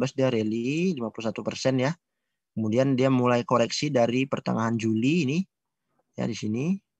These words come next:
Nah, sebentar, nah, di sini sampai dengan September. Jadi hampir, hampir berapa itu? Dua bulan ya. Dan koreksinya delapan belas persen. Tapi terjadi penurunan volume ya. Bapak Ibu bisa lihat sini ini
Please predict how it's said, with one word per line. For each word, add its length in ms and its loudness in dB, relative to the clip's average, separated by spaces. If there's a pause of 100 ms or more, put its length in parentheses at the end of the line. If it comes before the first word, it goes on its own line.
(560)
Nah, 300 -14
sebentar, 340 -12
nah, 220 -10
di 100 -12
sini 300 -4 (1700)
sampai 480 -2
dengan 420 2 (320)
September. 720 2
Jadi 320 -4
hampir, 400 -2
hampir 540 -4
berapa 320 -6
itu? 100 -12
Dua 160 -2
bulan 320 4
ya. 140 -4 (560)
Dan 100 -4
koreksinya 640 0
delapan 320 0
belas 80 -6
persen. 480 -4 (380)
Tapi 240 -2
terjadi 340 2
penurunan 480 2
volume 480 2 (400)
ya. 220 -6 (340)
Bapak 240 -4
Ibu 240 -4
bisa 160 -4
lihat 240 -2
sini 240 -2
ini 240 -4